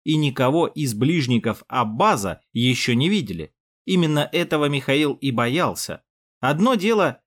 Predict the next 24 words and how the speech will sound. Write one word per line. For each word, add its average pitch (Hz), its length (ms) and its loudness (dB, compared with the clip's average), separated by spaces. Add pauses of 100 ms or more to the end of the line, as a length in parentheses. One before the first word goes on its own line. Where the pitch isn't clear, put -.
(140)
когда 131 320 0
ты 156 100 -2
посол 156 400 0
царя, 123 500 -2 (180)
и 135 100 2
совсем 135 400 0
другое, 120 540 0 (240)
когда 190 320 -2
герцога. 101 600 -2 (520)
Приходили 233 500 0
мелкие 156 460 0
чиновники, 143 760 -2 (120)
осматривали 117 600 0
подарки, 110 680 -2
цокали 110 380 -2
языками, 104 800 -2 (140)
брали 127 320 0
подношения, 117 840 0
что 113 180 -4
князь 120 280 -4
Пожарский 117 640 -2
именует 131 540 0
странным 123 500 0
словцом 120 600 -4